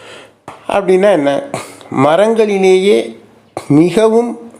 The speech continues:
பெரியது, மிக மிக பெரியது தான் இந்த ஆலமரம். "The people quivers in the breeze."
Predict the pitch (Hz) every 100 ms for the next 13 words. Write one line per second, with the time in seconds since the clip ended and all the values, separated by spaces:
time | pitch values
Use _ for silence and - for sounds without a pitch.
0 | - - - 160 170 151 120 131 110 127
1 | 139 180 185 185 190 196 143 143 143 123
2 | 123 165 156 127 117 113 131 120 101 104
3 | 107 - _ _ _ _ _ _ _ _
4 | - - 165 160 - 214 226 226 - 160
5 | 131 147 190 - - 185 185 147 135 160
6 | 175 - - 143 156 156 156 160 101 123
7 | 139 120 90 -